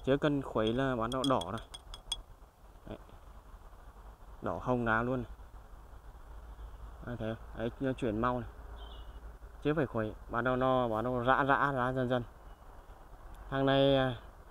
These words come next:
nó gọi là bao máu. Đấy, chưa khuấy này. Chưa khuấy nhé, lắc lắc một tí. Bên này là một cái lò mà mình vừa hoa trước này.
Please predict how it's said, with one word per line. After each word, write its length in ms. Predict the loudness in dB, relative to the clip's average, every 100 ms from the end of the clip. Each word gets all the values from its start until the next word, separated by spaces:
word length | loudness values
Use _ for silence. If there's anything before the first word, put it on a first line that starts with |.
| -18 -16 -6
nó 140 | 0 4
gọi 160 | 6
là 60 | 6
bao 140 | 6
máu. 280 | 6 6 2 -4 -16 -18 -18 -20 -18 -18 -18 -20 -20 -20 -20 -16 -14 -14 -16 -18 -18 -18 -18 -16 -16 -14 -16 -16 -14 -14 -14 -14 -12
Đấy, 100 | -14 -14 2
chưa 120 | 2
khuấy 240 | 6 6
này. 120 | 4 0 -10 -16 -16 -16 -14 -14 -14 2
Chưa 140 | 4
khuấy 240 | 4 4 4
nhé, 120 | 0 -4 -4
lắc 260 | 0 2
lắc 160 | 2 2
một 80 | -2
tí. 140 | -4 -6 -14 -18 -18 -20 -20 -20 -18 -18 -18 -20 -2
Bên 180 | 4 8
này 160 | 10 10
là 100 | 8
một 200 | 8 8
cái 100 | 8
lò 200 | 8 6
mà 100 | 6
mình 160 | 4 2 -8 -16 -16 -18 -16 -16 -8
vừa 160 | 2 4
hoa 300 | 6 8 6 2 -12 -14 -16 -18 -16 -16 -16 -16 -18 -4 4
trước 220 | 6
này. 80 | 4